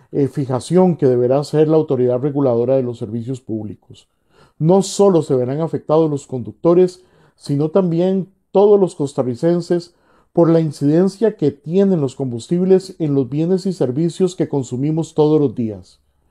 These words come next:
Especial preocupación nos da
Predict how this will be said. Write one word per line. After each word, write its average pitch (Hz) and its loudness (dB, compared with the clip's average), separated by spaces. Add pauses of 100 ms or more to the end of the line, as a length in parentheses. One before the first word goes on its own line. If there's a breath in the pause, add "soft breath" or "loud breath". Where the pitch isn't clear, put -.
(320 soft breath)
Especial 196 2
preocupación 180 -2
nos 139 -2
da 160 0